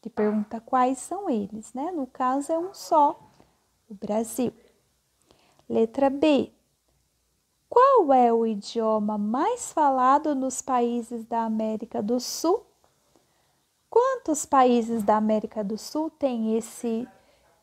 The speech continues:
idioma como oficial?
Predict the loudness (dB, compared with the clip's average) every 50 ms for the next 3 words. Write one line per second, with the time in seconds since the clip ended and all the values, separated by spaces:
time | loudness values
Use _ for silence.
0 | _ _ _ -6 -4 -4 -4 -2 -4 -2 2 4 6 6 6 6 4 2 0 -4
1 | -4 -6 _ -14 -8 -4 -4 -2 -2 -2 -2 -2 -2 -2 -4 -4 -6 -8 -10 -12
2 | -12 -12 -12 -12 -6 -2 2 2 4 4 2 0 -2 -8 _